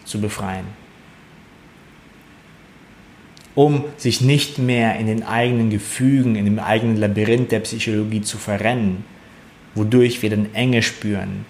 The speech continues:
und Stress und eine gewisse Frustration, sondern mehr darin,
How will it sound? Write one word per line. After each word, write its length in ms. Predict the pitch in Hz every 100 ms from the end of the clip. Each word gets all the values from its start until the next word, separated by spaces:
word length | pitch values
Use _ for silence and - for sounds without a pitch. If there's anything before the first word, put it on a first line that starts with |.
| -
und 160 | 107 101
Stress 580 | - 107 104 104 - - - - - - - - - - - - - - -
und 100 | 110
eine 120 | 110
gewisse 560 | 104 110 - 107 101 95 - - -
Frustration, 880 | - 110 - - 101 - 113 104 92 104 - - - - - - - - - - - - - - - - - - - - - -
sondern 400 | 117 113 110 104 - - - - - -
mehr 580 | 101 110 135 151 143 131
darin, 680 | 117 110 107 101 92 98